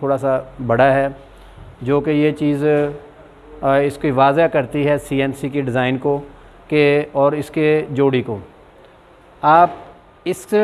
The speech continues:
जो डिज़ाइन है इसके अंदर तो जोड़ी इस तरीके से बनी है कि इसके जो जॉइंट है वो आपस में मिले हुए हैं, तो ये एक मुकम्मल main interest की जोड़ी बनती है।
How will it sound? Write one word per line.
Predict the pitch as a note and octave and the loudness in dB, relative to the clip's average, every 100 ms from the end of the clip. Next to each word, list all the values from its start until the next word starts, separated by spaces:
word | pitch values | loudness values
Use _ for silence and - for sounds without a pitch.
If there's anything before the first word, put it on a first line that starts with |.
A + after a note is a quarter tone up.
| G#3 G#3 | 4 2
जो | F3 E3+ | 2 0
डिज़ाइन | E3+ C#3+ D3 E3+ | 2 2 2 2
है | F3+ F#3 | 2 0
इसके | F3+ F#3+ | 0 -4
अंदर | F#3 F3+ | -2 -2
तो | F#3 | -2
जोड़ी | D3 D3+ E3 F3 | -2 0 2 0
इस | F3+ D#3+ - | -2 -10 -14
तरीके | - D#3 D3+ D#3+ | -12 -6 -4 -2
से | E3 | -4
बनी | C#3+ C#3+ | -4 -2
है | D#3 D3+ | -2 -2
कि | D#3 | -4
इसके | C#3+ D#3+ | -4 -2
जो | D3+ | -2
जॉइंट | C3+ C3+ C#3 D3+ | 0 4 4 4
है | D3+ | 2
वो | D3 | 2
आपस | C3+ C3+ C#3 | 0 -2 -4
में | |
मिले | C#3 B2 C3 | -2 0 0
हुए | D3 | 0
हैं, | C#3 | -2
तो | C3+ | -4
ये | C#3 C3+ | -2 -2
एक | |
मुकम्मल | C#3 C3 C3 C#3 | -2 -2 0 0
main | C3+ C3+ D3 E3 | 0 0 0 -2
interest | D3+ C#3 C#3+ C#3 | -4 -4 -6 -6
की | C#3+ | -4
जोड़ी | B2+ B2+ C#3 | -2 0 0
बनती | B2+ A#2 C3+ | -4 -2 0
है। | C3 | 0